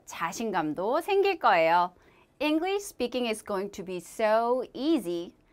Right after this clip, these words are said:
자, 그럼 우리 낭독 훈련을 통해서 자신감을 함께 키워볼까요? 그런데 여러분, 저랑 하나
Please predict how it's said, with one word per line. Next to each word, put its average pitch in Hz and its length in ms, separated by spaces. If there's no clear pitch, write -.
자, 269 140
그럼 302 360
우리 254 520
낭독 220 460
훈련을 285 380
통해서 277 560
자신감을 196 600
함께 240 500
키워볼까요? 247 880
그런데 302 300
여러분, 262 540
저랑 190 380
하나 214 360